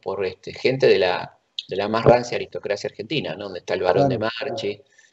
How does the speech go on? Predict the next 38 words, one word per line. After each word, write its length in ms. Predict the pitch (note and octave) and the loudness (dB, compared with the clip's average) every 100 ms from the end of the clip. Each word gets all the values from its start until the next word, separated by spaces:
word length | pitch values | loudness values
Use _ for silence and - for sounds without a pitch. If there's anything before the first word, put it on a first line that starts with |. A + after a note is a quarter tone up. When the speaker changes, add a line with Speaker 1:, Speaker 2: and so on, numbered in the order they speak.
| _ | _
Speaker 1:
y 80 | - | 2
hay 80 | A#2 | 2
un 100 | A#2 | 4
concurso 500 | A2 G#2+ B2 B2 C3 | 0 0 0 -2 0
de 80 | G#2+ | 0
tango 320 | A#2+ C3 D#3 | 0 0 0
donde 280 | B2+ F#2+ F#2+ | 0 -2 -4
van, 260 | G2 G#2+ A2 | -2 -2 -4
este, 440 | F#2 - F2 E2 - - _ _ | -8 -6 -6 -6 -12 -18 _ _
gente 300 | - A2 G#2+ | 0 0 2
de 100 | G#2 | 2
la 140 | G2 G2 | 2 0
más 200 | G2+ G2 | -4 -2
rancia 340 | A2 A#2 - | 0 -2 -4
sociedad 600 | - F#2 - F#2 G2+ A2+ - | -12 -12 -10 -4 -2 -2 -4
a, 260 | - E2+ - _ _ _ - | -12 -14 -16 _ _ _ -16
a 80 | F#2 | -10
presenciar 520 | F#2+ - G2 - A2 | -8 -6 -6 2 4
el 100 | A2 | 4
tango, 320 | G3 C3+ E2+ | 2 0 -4
así 180 | - - | -12 -14
que 100 | - | -12
ya 160 | F#2+ G#2+ | -4 -4
no 160 | A2 B2+ | 0 2
era, 480 | A2 E2+ - - _ _ - | 2 0 -4 -14 _ _ -12
ya 140 | - | -8
en 80 | G2+ | -6
el 160 | G2 | -6
trece 340 | G2 D#3 C#3+ A2+ | 0 0 2 -4
ya 180 | - G2+ | -6 -6
no 140 | G2+ | -2
era 320 | G2+ F#2 F2 - _ _ - _ | -2 -2 -6 -14 _ _ -20 _
un, 180 | G#2 F#2+ | -12 -8
eh, 440 | F2+ F2 D#2+ D2 - | -6 -6 -4 -6 -8
un, 220 | G2 F#2 | -12 -8
un 160 | - G#2 | -2 0
elemento 560 | F#2+ F#2+ G2+ G2 - F#2 | 2 2 2 2 2 4
de, 400 | F2 D#2 D2+ | 6 4 0